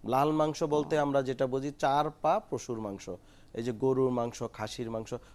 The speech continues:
Speaker 1: হাই রিচ ইউরিক অ্যাসিড থাকে। আপনার কলিজা, সকল কিছুর প্রাণীর যে কলিজা, আমরা অনেক সময় গরুর কলিজা খেয়ে থাকি, এগুলাতে ইউরিক অ্যাসিড থাকে। সামুদ্রিক মাছে প্রচুর পরিমাণে ইউরিক অ্যাসিড থেকে
Speaker 2: সামুদ্রিক মাছে?
Speaker 1: হ্যাঁ, সামুদ্রিক মাছে অন্যতম।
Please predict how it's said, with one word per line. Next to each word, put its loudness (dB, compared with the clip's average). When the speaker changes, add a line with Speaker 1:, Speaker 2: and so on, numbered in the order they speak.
Speaker 1:
হাই 4
রিচ 0
ইউরিক 2
অ্যাসিড -6
থাকে। -6
আপনার -2
কলিজা, 2
সকল 2
কিছুর -4
প্রাণীর 0
যে 0
কলিজা, 0
আমরা -4
অনেক -4
সময় -4
গরুর -2
কলিজা -4
খেয়ে -6
থাকি, -10
এগুলাতে 0
ইউরিক 0
অ্যাসিড -6
থাকে। -10
সামুদ্রিক -2
মাছে -4
প্রচুর -2
পরিমাণে 0
ইউরিক 0
অ্যাসিড -8
থেকে -6
Speaker 2:
সামুদ্রিক 2
মাছে? -4
Speaker 1:
হ্যাঁ, -6
সামুদ্রিক -2
মাছে -2
অন্যতম। -2